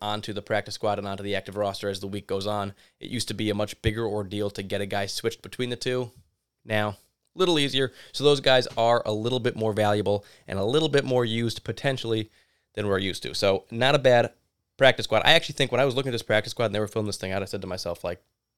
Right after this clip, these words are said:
"Damn, the Jets are putting together a damn good practice squad." So, you know, I'm not upset with it. It's nice to have Josh Johnson there as well because in reality, if anything happens to Zach Wilson, do you really wanna see Mike White struggling in there?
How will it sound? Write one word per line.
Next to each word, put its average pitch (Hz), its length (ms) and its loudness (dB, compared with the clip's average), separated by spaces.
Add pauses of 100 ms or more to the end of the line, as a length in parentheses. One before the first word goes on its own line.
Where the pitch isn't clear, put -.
(180)
"Damn, 123 320 -8
the 104 80 -20
Jets 147 200 -4
are 254 60 -4
putting 120 160 -4
together 113 260 -2
a 101 60 -6
damn 113 400 -2
good 110 220 4
practice 139 340 2
squad." - 260 -6 (460)
So, 113 320 2 (320)
you 143 80 -4
know, 113 160 0 (420)
I'm 127 220 4
not 143 120 6
upset 131 260 4
with 120 120 2
it. 123 180 4 (200)
It's - 100 -12
nice 131 220 4
to 143 80 6
have 127 100 6
Josh 120 220 4
Johnson 113 340 -2
there 107 140 0
as 101 100 -2
well 101 380 0 (180)
because 95 540 -4 (200)
in 117 140 -2
reality, 107 320 4
if 101 80 -4
anything 104 240 -6
happens 104 500 -2
to 101 300 -2 (460)
Zach 101 280 -2
Wilson, 107 400 -2 (280)
do 110 100 -10
you 104 80 -4
really 120 200 2
wanna 113 180 0
see 120 140 -4
Mike 110 240 -2
White 110 200 0
struggling 117 340 -2
in 120 120 -4
there? 123 220 0